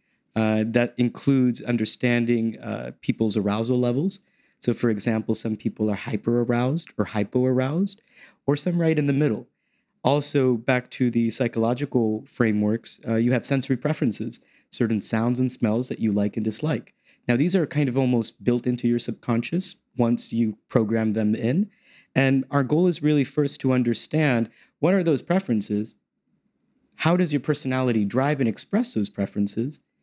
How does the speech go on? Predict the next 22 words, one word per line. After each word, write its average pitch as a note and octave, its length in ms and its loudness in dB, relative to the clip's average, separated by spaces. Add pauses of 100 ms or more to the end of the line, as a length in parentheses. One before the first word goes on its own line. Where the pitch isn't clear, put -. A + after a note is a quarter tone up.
(260)
and B2+ 140 0
can G#3 280 2
we F3+ 100 2
use B2 360 2
these A2+ 220 0
technologies, A2 920 0
uh, A2 300 -2 (380)
to, B2 500 0
uh, - 180 -18 (200)
deliver C3+ 480 0
personalized G#2+ 800 -2
therapies? A2+ 520 -2
I B2 80 0
wanna C3 200 2
give A#2+ 160 -2
you A#2+ 80 0
an A2+ 80 0
example. C3 540 -4 (100)
Uh, A#2 200 2
we've B2 280 0
worked C3+ 380 0
with B2 280 0